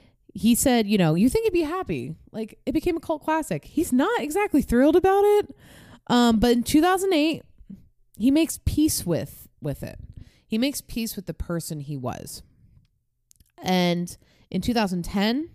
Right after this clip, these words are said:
they released a deluxe edition of this album. They actually tore it. And then in two thousand eighteen, according to Rolling Stone, quote, "Pinkerton was certified platinum, capping the surreal saga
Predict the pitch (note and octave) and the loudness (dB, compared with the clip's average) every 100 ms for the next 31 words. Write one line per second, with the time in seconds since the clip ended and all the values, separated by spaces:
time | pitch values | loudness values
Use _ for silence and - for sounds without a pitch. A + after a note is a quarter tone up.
0 | - G3 F3+ F3 E3 D#3 E3 D3 C3+ F3 | -10 -4 -2 0 -2 -2 -6 -4 -2 -2
1 | F#3 - - - E3 E3+ - E3 D#3+ D#3+ | -2 -6 -14 -8 -4 -4 -4 -4 -4 -4
2 | E3 D#3+ E3 D#3 F3+ - - - D3+ C#3+ | -2 -2 -4 -4 -6 -6 -8 -6 -4 -2
3 | G#3+ B3 _ _ _ _ _ _ _ _ | -4 -6 _ _ _ _ _ _ _ _
4 | _ - F3 F3 F3 E3 - A3 B3+ C#4 | _ -4 -2 0 0 0 -2 -4 -2 -2
5 | A#3+ F#3+ - - G3 C3 - D#3+ D3+ D3 | -2 -4 -6 -6 -6 -6 -4 -2 0 0
6 | D3 - C#3+ C3 C3 - D#3 D3 - - | 0 -2 -2 -2 -4 0 2 0 -4 -20
7 | - - C4 C#4 C4+ C#4 C4+ F#3 - F3 | -6 0 0 0 0 0 2 0 0 0
8 | F3+ F3+ E3 - - D3 - C3+ C3 - | 0 2 0 -2 -4 -4 -2 -6 -6 -10
9 | - F3 - G3 F#3 D#3+ - D#3+ D#3 G3+ | -6 -4 -2 -2 2 0 0 0 2 2
10 | A#3 - A3 F#3+ D#3+ B2+ | 0 0 0 2 2 0